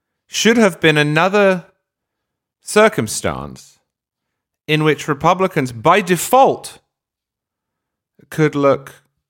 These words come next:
good relative to the Democrats. Purely by being normal.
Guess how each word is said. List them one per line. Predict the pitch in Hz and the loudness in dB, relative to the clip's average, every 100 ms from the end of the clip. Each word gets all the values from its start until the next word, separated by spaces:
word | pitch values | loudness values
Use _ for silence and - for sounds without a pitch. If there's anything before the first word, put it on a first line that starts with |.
| _ _ _ _ | _ _ _ _
good | 156 139 - - _ - | 0 0 -2 -18 _ 0
relative | 135 143 135 127 120 - _ - | 2 2 2 -2 -2 -10 _ -8
to | 131 | -4
the | 120 | 0
Democrats. | 117 92 - 62 - _ _ _ _ _ _ _ _ _ _ _ _ 127 _ _ | 0 -2 -6 -10 -10 _ _ _ _ _ _ _ _ _ _ _ _ -20 _ _
Purely | - 240 277 294 | -2 2 4 4
by | 220 202 180 156 _ - | 2 2 0 -8 _ -6
being | 190 196 | -2 2
normal. | 180 208 247 110 - | 4 4 2 -2 -8